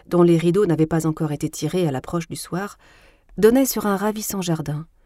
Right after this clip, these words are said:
Les murs étaient presque couverts de portraits élégamment encadrés. Les motifs du tapis s'estompaient,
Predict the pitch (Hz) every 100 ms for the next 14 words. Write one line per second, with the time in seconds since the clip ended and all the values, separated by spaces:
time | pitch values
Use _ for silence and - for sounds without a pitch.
0 | _ _ _ _ _ _ - 185 190 254
1 | 240 180 190 240 240 196 - 196 185 175
2 | 170 175 - 180 170 160 160 160 147 160
3 | 156 151 139 - _ - _ _ _ _
4 | _ - 180 170 165 - 226 - 170 165
5 | 160 185 165 160 165 156 156 185